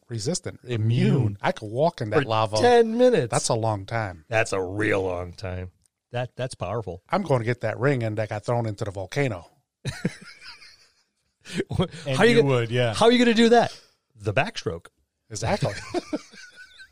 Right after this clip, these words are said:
Speaker 3: And, and that, um, that is, that is cool, but imagine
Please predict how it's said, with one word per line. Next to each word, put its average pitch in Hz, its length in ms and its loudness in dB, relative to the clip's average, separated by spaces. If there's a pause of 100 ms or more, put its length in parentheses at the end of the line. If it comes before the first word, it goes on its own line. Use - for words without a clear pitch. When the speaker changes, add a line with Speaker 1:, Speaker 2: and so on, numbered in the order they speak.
(260)
Speaker 3:
And, 131 280 -2 (600)
and 131 180 -2
that, 170 220 4
um, 127 420 6 (1500)
that 160 300 4
is, 139 260 -2
that 147 200 4
is 143 180 0
cool, 123 540 -4
but 110 380 -6 (240)
imagine 143 920 -2